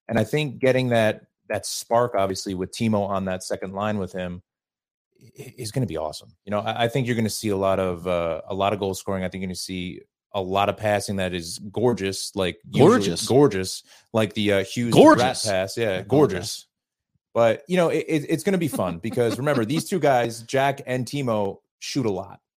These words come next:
Speaker 1: They shoot the puck a lot, you know, but they also can definitely pass the puck. So it, it's, it, it's gonna be a lot of fun.
Speaker 2: So that you, 'cause you meant, the thing you mentioned about not maybe being rewarded on some of his passes,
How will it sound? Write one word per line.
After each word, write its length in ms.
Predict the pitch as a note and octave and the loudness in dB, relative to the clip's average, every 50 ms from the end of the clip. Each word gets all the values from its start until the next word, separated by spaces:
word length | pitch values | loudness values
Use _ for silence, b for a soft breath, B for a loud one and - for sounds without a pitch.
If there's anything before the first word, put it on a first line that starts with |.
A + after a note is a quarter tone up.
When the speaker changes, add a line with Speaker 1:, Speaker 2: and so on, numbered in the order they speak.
| _ - | _ -10
Speaker 1:
They 60 | A#2 | -8
shoot 180 | - - D3+ C3+ | -6 -6 -6 -8
the 60 | B2+ | -6
puck 240 | - C3 A#2 - - | -4 -4 -4 -4 -4
a 40 | F#2 | -6
lot, 320 | F2+ F#2 E2+ - - _ _ _ _ _ _ _ _ _ | -6 -4 -6 -6 -8 _ _ _ _ _ _ _ _ _
you 80 | G#2+ G2+ | -4 -2
know, 140 | A2+ A#2 | 0 0
but 140 | G#2+ G#2 G#2+ | 0 -2 -2
they 80 | - A2+ | -2 0
also 260 | A2+ A2 G#2+ - - - | 0 -2 -2 -4 -8 -10
can 340 | - G2 F#2+ F#2+ F#2 - _ _ | -8 -8 -6 -8 -10 -12 _ _
definitely 300 | - G#2+ G2 - G2+ F#2+ | -6 -6 -4 -6 -8 -6
pass 220 | - G2 F2+ F2 - | -6 -6 -6 -6 -8
the 80 | - | -12
puck. 280 | - - E2 D#2 - - | -12 -12 -12 -12 -12 -10
So 220 | - - G2 F#2+ F#2+ | -6 -4 -4 -4 -4
it, 100 | - A2 | -4 -6
it's, 480 | G#2+ E2+ A#2+ A2+ - - - - - - _ - | -6 -6 -6 -8 -8 -10 -12 -12 -14 -14 _ -12
it, 120 | C3 - - | -12 -8 -6
it's 140 | C3 B2+ - | -6 -4 -4
gonna 140 | - B2 G#2 | -4 -4 -2
be 60 | F#2+ | -4
a 40 | F2+ | -4
lot 100 | - - | -6 -8
of 60 | - | -12
fun. 200 | - - - - _ _ _ _ _ _ _ _ _ _ | -16 -18 -20 -20 _ _ _ _ _ _ _ _ _ _
Speaker 2:
So 240 | - - F#3+ F#3 E3+ | 0 6 6 8 8
that 160 | D#3+ E3 E3 | 6 4 2
you, 120 | F3 F3 D#3 | 0 -2 -4
'cause 100 | E3+ E3+ | -2 -2
you 100 | G#3+ C4+ | -2 0
meant, 200 | E4 C#4+ A3 - | 0 -2 -2 -4
the 60 | F3+ | -6
thing 120 | F#3+ A3+ | -6 -6
you 80 | A#3+ A3 | -4 -4
mentioned 300 | F#3 F3+ F3 - D#3+ C#3+ | -4 -4 -6 -6 -8 -6
about 360 | C3+ C3+ C3+ C3 A#2+ - C3+ | 0 2 2 2 2 2 0
not 220 | C3+ C3 C3+ B2+ C#3 | -2 -2 -2 -2 -2
maybe 160 | C3+ C3 B2+ | -2 -4 -4
being 300 | A#2 B2+ B2+ B2 A#2 A2+ | -4 -4 -4 -4 -4 -4
rewarded 560 | A2+ A#2 A2+ G#2 G#2+ A#2+ B2+ B2+ B2+ A#2 G#2+ | -2 -2 -2 0 2 4 4 4 4 2 0
on 120 | G#2+ G2+ G2+ | -2 -4 -4
some 140 | - A2+ G#2 | -6 -6 -6
of 80 | G2 | -6
his 120 | G2 F#2+ - | -6 -8 -6
passes, 760 | - - A2+ A2+ A2+ A2 - - G2+ F2 F2 F2 - - | -2 0 2 2 2 0 -2 -4 -6 -8 -8 -10 -12 -14